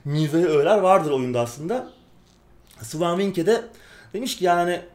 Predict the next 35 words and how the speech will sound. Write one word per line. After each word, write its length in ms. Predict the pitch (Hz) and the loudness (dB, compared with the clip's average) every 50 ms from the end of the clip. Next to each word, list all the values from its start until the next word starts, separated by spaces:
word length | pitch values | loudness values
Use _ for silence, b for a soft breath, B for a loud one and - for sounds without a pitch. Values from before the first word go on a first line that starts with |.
| - | -10
"Tamam, 300 | - 175 175 156 135 - - - - 147 135 127 | -6 -4 -4 -4 -4 -6 -10 -18 -18 -12 -4 0
Baldur's 320 | 139 143 151 151 - - | 2 2 2 0 -2 -4
Gate, 200 | 165 165 170 170 - - - - _ _ - | -4 -4 -4 -4 -10 -20 -20 -20 _ _ -12
e, 40 | - 131 131 - 160 | -10 -8 -8 -6 -6
üç 320 | 175 170 - - - b b b b b b b b b b b b - 113 110 | -8 -6 -8 -10 -12 b b b b b b b b b b b b -14 -10 -6
Divinity 320 | 127 143 170 170 165 170 | -2 -2 -2 -2 -2 -4
serisine 360 | - 151 143 135 139 139 135 | -6 -8 -8 -8 -8 -6 -4
göre 160 | 147 185 180 | -4 -2 0
daha 180 | 156 147 151 151 | 2 2 2 0
karanlık, 460 | 151 147 139 131 127 127 139 - - | 0 -4 -4 -2 -2 -4 -6 -8 -8
daha 160 | 127 131 143 | -6 -6 -4
ciddi 280 | 127 131 120 - - 135 | -6 -6 -8 -10 -8 -6
bir 80 | 120 127 | -4 -4
oyun 100 | 123 120 | -4 -4
olacak 260 | 120 117 127 - 220 | -4 -6 -6 -6 -4
ama 300 | 220 190 190 208 202 B B B B - | -4 -2 -4 -4 -6 B B B B -8
mizahı 440 | 151 170 185 196 180 151 147 147 185 | -6 -4 -2 -2 0 0 0 2 2
da 40 | 214 | 0
es-, 240 | 180 170 - - 160 | 0 -2 -2 -2 -4
eksik 240 | 160 - - - 190 | -4 -4 -6 -4 -4
etmeyeceğiz. 420 | 180 180 - 127 131 185 208 202 - | -4 -4 -4 -4 -2 -2 -2 -2 -2
Çünkü 460 | - 190 190 180 190 190 185 180 180 B B - | -6 -8 -6 -4 -4 -2 -4 -4 -6 B B -12
mizahi 600 | - 143 151 156 156 143 170 180 185 208 208 190 | -8 -6 -4 -4 -2 0 0 0 0 0 -2 0
öğe-, 260 | 170 147 139 143 156 - | 0 0 0 0 -2 -2
öğeler, 460 | 151 147 139 135 151 185 233 233 - b b b b b b b _ - | -2 -2 -2 0 0 0 -2 -2 -6 b b b b b b b _ -10
e, 40 | 139 143 139 139 135 135 135 123 139 | -8 -6 -6 -6 -6 -6 -8 -10 -10
bu 60 | - - | -8 -4
tarz 240 | 180 160 160 151 135 | -2 -2 -2 -2 -4
ciddi 360 | 143 143 - - 160 165 170 | -8 -10 -10 -10 -10 -10 -8
karanlık 640 | - - 143 139 143 147 156 180 202 - - - - _ _ _ _ _ - | -8 -4 -2 -2 -2 0 -2 -4 -4 -6 -8 -16 -20 _ _ _ _ _ 0
öğelerin 540 | 135 135 135 135 139 143 160 202 220 190 | 2 2 2 2 0 -2 -2 -2 -2 0
de 260 | 175 185 202 196 - - - | 0 2 0 0 -2 -4 -6
aslında 260 | 143 139 - 190 156 | -6 -4 -4 -4 -6
gücünü 260 | 151 131 143 165 165 | -4 -4 -2 0 2
arttırıyor." 520 | 156 151 147 - - 147 139 135 120 104 | 2 2 2 0 -4 -6 -4 -4 -4 -4